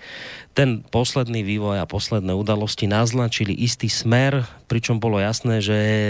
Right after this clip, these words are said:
tá tradičná dvojica, že bude dosť náročné udržať ju pohromade. Nakoniec vy sami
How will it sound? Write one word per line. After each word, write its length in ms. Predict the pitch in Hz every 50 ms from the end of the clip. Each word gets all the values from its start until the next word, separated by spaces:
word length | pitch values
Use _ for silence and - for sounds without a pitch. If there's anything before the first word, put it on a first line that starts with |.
| 104 98 - - _ _ -
tá 160 | 113 104 101
tradičná 640 | - 104 113 131 135 135 127 - - 123 110 107 98
dvojica, 560 | 101 110 113 120 113 - - 117 113 113 113
že 160 | 104 104 98
bude 240 | 110 143 156 147 120
dosť 240 | 101 135 127 104 98
náročné 500 | 90 95 110 120 120 117 - - 120 107 101
udržať 400 | 104 113 113 107 113 110 101 104
ju 80 | 101
pohromade. 720 | - - 107 107 120 123 127 131 139 143 139 147 151 151 139 - - - - - - - - - - - - - - - -
Nakoniec 480 | 135 131 - 151 139 131 123 117 - - -
vy 160 | 127 123 156
sami 260 | 156 - 135 120 104